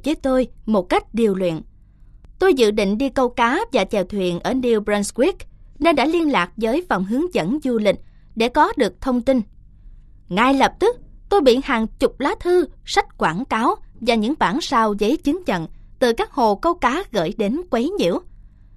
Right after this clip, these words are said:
Tôi hoang mang không biết nên chọn lựa ra sao. Vào lúc đó thì một người chủ hồ cá rất khôn ngoan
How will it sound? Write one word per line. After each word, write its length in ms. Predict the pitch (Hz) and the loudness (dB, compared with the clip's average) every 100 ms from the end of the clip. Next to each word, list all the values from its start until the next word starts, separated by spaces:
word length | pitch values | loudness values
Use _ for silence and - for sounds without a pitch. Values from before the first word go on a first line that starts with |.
| - - | -12 -2
Tôi 120 | 233 | 0
hoang 260 | 240 240 240 | 2 0 0
mang 220 | 247 247 | 0 0
không 180 | 269 247 | -2 2
biết 180 | 359 427 | 2 2
nên 180 | 302 | 0
chọn 220 | 269 185 208 | 0 -2 0
lựa 260 | 214 190 | 2 2
ra 140 | 277 320 | 0 -2
sao. 320 | 339 330 294 - - - - - - - | 2 2 2 -4 -20 -20 -20 -20 -20 0
Vào 180 | 247 262 | 4 6
lúc 180 | 403 | 4
đó 240 | 277 262 403 | 4 4 2
thì 260 | 453 233 196 | 0 0 2
một 160 | 196 196 | 0 -2
người 180 | 208 | -2
chủ 260 | 185 190 269 | -2 -2 -2
hồ 200 | 370 202 | 0 0
cá 340 | 151 208 214 359 - | 0 -4 -4 -4 -2
rất 140 | 403 | -4
khôn 320 | - 254 226 | 0 0 0
ngoan 200 | 240 240 | 0 -2